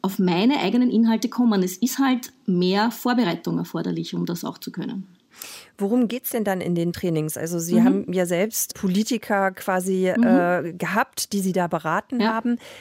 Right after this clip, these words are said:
Speaker 2: Worum ist es Ihnen gegangen? Dass Sie möglichst geschickt um eine Frage herumkommen? Oder haben
Speaker 1: Nein.
Speaker 2: Sie denen gesagt, "Nee, nee, antworten
Speaker 1: Nein.
Speaker 2: Sie auf die Frage", das stärkt im Endeffekt vielleicht auch eben Ihre Glaubwürdigkeit?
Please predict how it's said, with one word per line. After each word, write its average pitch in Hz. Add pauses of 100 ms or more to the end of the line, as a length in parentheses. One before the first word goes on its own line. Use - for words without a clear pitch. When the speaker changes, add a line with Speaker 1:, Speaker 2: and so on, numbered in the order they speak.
(120)
Speaker 2:
Worum 202
ist -
es -
Ihnen 226
gegangen? 165
Dass 190
Sie 196
möglichst 202
geschickt -
um 214
eine 196
Frage 190
herumkommen? 202 (340)
Oder 226
haben 226
Speaker 1:
Nein. 226
Speaker 2:
Sie 240
denen 233
gesagt, 214
"Nee, 208
nee, 233
antworten 254
Speaker 1:
Nein. 233
Speaker 2:
Sie 226
auf 208
die 220
Frage", 214
das 196
stärkt 196
im 226
Endeffekt 214 (200)
vielleicht 175
auch 214
eben 202
Ihre 196
Glaubwürdigkeit? 156